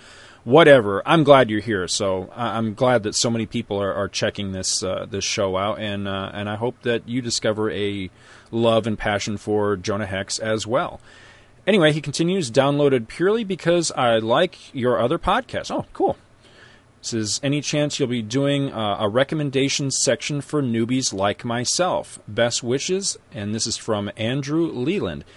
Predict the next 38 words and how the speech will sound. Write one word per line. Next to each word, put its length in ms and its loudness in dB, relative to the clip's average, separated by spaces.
Um, 480 4
I 100 6
gotta 280 6
be 100 2
honest, 260 2
Andrew, 220 0
I'm 160 2
not 220 2
sure 220 2
what 180 4
you 100 2
mean 260 2
by 220 2
that. 340 -4
Uh, 280 -4
"Any 240 -2
chance 520 -4
you'll 120 0
be 180 -4
doing 440 -4
a 120 -6
recommendation 800 -4
section 480 -4
for 220 -6
newbies 460 -2
like 160 2
my-," 280 -6
I'm, 320 -6
I'm 220 -2
sorry, 320 2
recommendations 1040 0
for 880 2
the 120 -6
best 400 0
Jonah 240 0
Hex 300 -4
stories, 840 2
or, 560 0